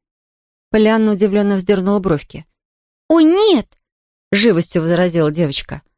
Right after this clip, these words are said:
"До второго пришествия никак не получится, ибо в Библии говорится, что этот день может наступить гораздо быстрее, чем мы предполагаем. Тогда архангел Гавриил протрубит свою трубу. Конечно, точного срока я не знаю.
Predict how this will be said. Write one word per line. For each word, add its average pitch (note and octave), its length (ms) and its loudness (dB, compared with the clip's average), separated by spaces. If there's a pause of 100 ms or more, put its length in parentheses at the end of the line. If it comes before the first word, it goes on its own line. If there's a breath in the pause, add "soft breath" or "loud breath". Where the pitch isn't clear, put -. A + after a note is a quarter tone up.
"До B3+ 60 0
второго D#4+ 260 2
пришествия F4 460 -2
никак F4 260 0
не F#4 80 -2
получится, E4 520 -2 (280)
ибо B3 180 2
в A3+ 60 -2
Библии E4 320 0
говорится, A#3+ 540 -2 (240 soft breath)
что - 180 -2
этот B3 180 0
день C#4+ 180 2
может C4+ 200 0
наступить B3 340 -2
гораздо A#3+ 320 0
быстрее, B3+ 340 -2
чем A#3+ 160 -2
мы B3 80 0
предполагаем. A#3 720 -4 (360)
Тогда B3 360 0
архангел B3 580 0
Гавриил B3+ 440 0 (300 soft breath)
протрубит B3+ 520 0
свою B3+ 240 0
трубу. B3+ 360 -2 (460)
Конечно, A#3+ 520 0
точного A#3+ 340 -2
срока B3 280 -2
я A#3+ 60 2
не B3+ 120 2
знаю. A#3+ 300 -2